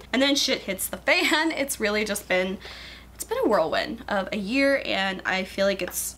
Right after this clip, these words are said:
not getting better. It's not getting better, and, um, it's just really kind of stressful and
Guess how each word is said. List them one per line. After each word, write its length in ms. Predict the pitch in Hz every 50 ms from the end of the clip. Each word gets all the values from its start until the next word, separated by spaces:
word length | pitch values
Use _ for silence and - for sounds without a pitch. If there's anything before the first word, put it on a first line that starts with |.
| - -
not 460 | - 220 226 233 240 247 254 247 - - - - - - - - - - - -
getting 280 | 226 202 202 196 190 180
better. 340 | 151 - - - - 240 - - - -
It's 140 | - - -
not 220 | 214 208 190 202
getting 220 | - 196 185 190 185
better, 340 | 180 165 - - - - -
and, 380 | - 190 185 180 175 180 185 - - - - - - - - - - -
um, 320 | 190 185 180 175 175 - - - - - - - - -
it's 220 | 226 220 - -
just 300 | - 233 226 - - - - -
really 220 | 220 233 254 277
kind 160 | 269 277 277
of 80 | 262 254
stressful 680 | - - - - 202 208 208 - - - 214 214 208 -
and 400 | - 202 202 196 190 185 196 208